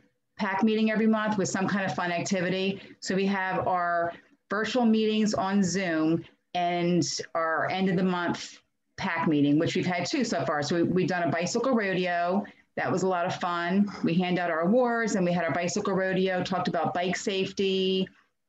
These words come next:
And we, and we are really fortunate 'cause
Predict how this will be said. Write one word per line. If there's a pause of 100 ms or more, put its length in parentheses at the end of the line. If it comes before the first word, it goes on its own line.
(840)
And
we,
and
we
are
really
fortunate
'cause